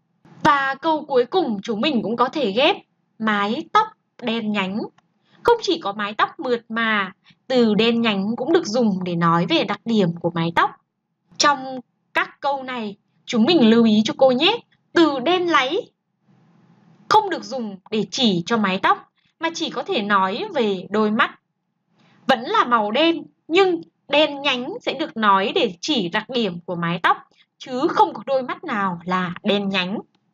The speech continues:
Với các câu mà chúng mình đã vừa đặt được, các con hãy thử đặt một câu nêu đặc điểm ngoại hình của một bạn trong lớp em. Ví dụ, cô có một câu như thế này.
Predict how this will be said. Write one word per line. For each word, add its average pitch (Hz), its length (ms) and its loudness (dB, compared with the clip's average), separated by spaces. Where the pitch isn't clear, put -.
Với 277 380 6
các 453 240 -2
câu 349 340 2
mà 247 160 4
chúng 226 220 -4
mình 254 320 -4
đã 185 360 -2
vừa 262 180 -4
đặt 202 200 -6
được, 220 320 0
các 330 200 0
con 262 340 0
hãy - 280 -6
thử 262 320 -2
đặt 294 240 -4
một 254 320 -10
câu 339 360 -2
nêu 254 400 6
đặc 226 220 -2
điểm 233 240 -2
ngoại 190 280 -4
hình 202 360 -10
của 202 100 -10
một 175 220 -10
bạn 214 200 0
trong 196 300 -4
lớp 262 180 -2
em. 233 280 -2
Ví 226 140 6
dụ, 370 120 4
cô 240 320 6
có 208 120 -6
một 233 280 -4
câu 254 280 2
như 233 160 -4
thế 202 100 -10
này. 214 320 -4